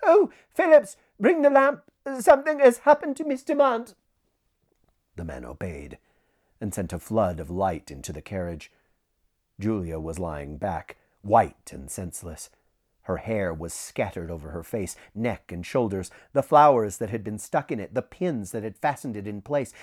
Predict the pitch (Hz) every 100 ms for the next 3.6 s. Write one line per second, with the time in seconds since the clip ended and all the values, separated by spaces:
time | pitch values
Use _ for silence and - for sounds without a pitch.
0 | - 139 139 151 170 135 107 - 117 110
1 | 120 120 107 180 160 - - 101 - 135
2 | 120 113 131 139 127 98 92 107 101 -
3 | - - 135 110 87